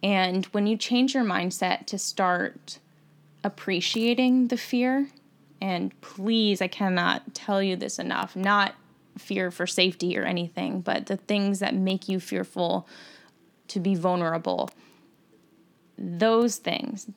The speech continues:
those signs, those feelings, when you listen to them, ask yourself why. And if the answer is you're afraid that someone might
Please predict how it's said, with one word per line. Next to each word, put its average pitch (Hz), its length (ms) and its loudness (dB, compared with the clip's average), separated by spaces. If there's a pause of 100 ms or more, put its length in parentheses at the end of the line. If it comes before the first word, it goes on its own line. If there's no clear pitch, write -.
(140)
those 214 440 4
signs, 180 440 0
those 202 420 2
feelings, - 600 -2
when 202 160 0
you 220 400 0
listen 202 640 0
to 202 120 -6
them, 175 320 -2
ask 254 300 -2
yourself 294 340 2
why. 185 420 2 (540)
And 220 160 4
if 214 100 0
the 214 180 2
answer 220 340 2
is 202 200 2
you're 190 140 2
afraid 196 580 2
that 180 460 2
someone 185 600 0
might 180 640 0